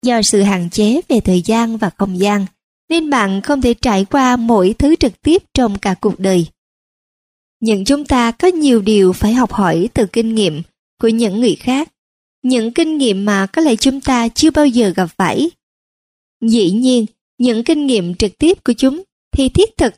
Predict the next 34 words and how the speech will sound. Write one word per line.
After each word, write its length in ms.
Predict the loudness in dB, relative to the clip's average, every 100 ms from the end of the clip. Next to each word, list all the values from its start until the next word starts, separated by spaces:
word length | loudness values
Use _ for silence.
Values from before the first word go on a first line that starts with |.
| -2
đối 140 | 0
với 140 | 0
chúng 220 | -2 -2 -2
ta 220 | -2 0
nhiều 280 | 0 0 0
hơn. 360 | 0 0 0 -4 _ _ _ _ _ _
Nhưng 260 | -2 0 0
chúng 220 | 0 0
ta 320 | 0 0 0
cũng 240 | 0 0 2
bị 120 | 0
hạn 280 | 0 -4 -4
chế, 300 | 0 0 -2 _ _ _ 0
vì 100 | 2
vậy 260 | 2 0
phải 200 | 0 0
nhận 320 | 0 0 -2 0
thêm 260 | 0 0
kinh 260 | 0 -2 0
nghiệm 220 | -2 -2 -2
của 80 | -2
những 360 | 0 0 -2 -2
người 140 | -2
khác. 360 | 0 -2 -2 -4 _ _ _ _ _ _ _ _ _ -4
Và 280 | 0 2 0
cách 220 | -2 -2
tốt 140 | 2 2
nhất 280 | 2 0 0
để 100 | 0
học 180 | 0 0
hỏi 260 | 0 0
được 180 | 0 0
nhiều 320 | 0 0 0 2
điều 300 | 2 2